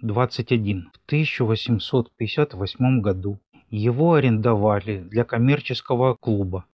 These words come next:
Через некоторое время дом был выкуплен клубом. В тысяча восемьсот восемьдесят третьем году в здании произошёл пожар,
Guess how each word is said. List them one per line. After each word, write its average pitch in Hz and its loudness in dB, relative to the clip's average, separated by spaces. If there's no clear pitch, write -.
Через 160 2
некоторое 117 2
время 107 0
дом 139 4
был 127 4
выкуплен 110 2
клубом. 95 -2
В - -20
тысяча - 0
восемьсот 117 0
восемьдесят 120 -2
третьем 135 2
году 104 -2
в 107 -6
здании 139 2
произошёл 107 0
пожар, 95 -2